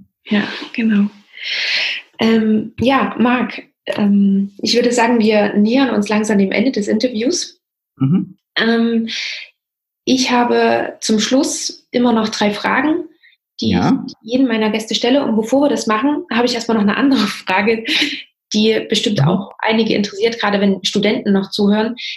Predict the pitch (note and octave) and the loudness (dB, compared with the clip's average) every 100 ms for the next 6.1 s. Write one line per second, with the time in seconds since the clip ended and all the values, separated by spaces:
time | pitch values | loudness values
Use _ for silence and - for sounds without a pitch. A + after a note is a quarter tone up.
0 | - G#3 B3+ - - - G3+ G3 G3+ G#3 | -4 0 0 0 -2 -2 0 2 2 -2
1 | - G#3+ A3+ A#3+ - G3+ G3 G3 G3 G#3+ | -6 -2 0 0 2 2 2 0 -2 -2
2 | G#3 G#3 G#3 G3+ G3 F#3+ F#3 F#3 - F#3 | -2 -2 0 0 0 0 -2 -2 -2 0
3 | F#3 - - G3+ G#3+ G#3 - G#3 G3+ G3 | 0 -4 -6 -2 0 0 0 2 2 0
4 | G3+ G3+ G#3 G3+ G3 G3 - - - _ | 0 0 0 2 0 -2 -8 -16 -20 _
5 | - G#3 A3 A3+ G#3+ G3+ G#3 - G3 G3 | -6 -2 2 2 2 2 0 0 2 0